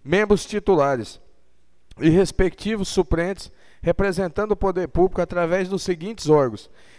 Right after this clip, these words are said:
Secretaria Municipal de Educação e Cultura, sendo dois representantes e um deles secretário municipal. Educação e Cultura, órgão nato.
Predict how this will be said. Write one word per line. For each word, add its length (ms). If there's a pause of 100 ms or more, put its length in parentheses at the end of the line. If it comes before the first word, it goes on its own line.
Secretaria 640
Municipal 500
de 60
Educação 540
e 60
Cultura, 420
sendo 260
dois 220
representantes 880 (220)
e 100
um 140
deles 500 (220)
secretário 640
municipal. 720
Educação 640
e 60
Cultura, 500
órgão 340
nato. 400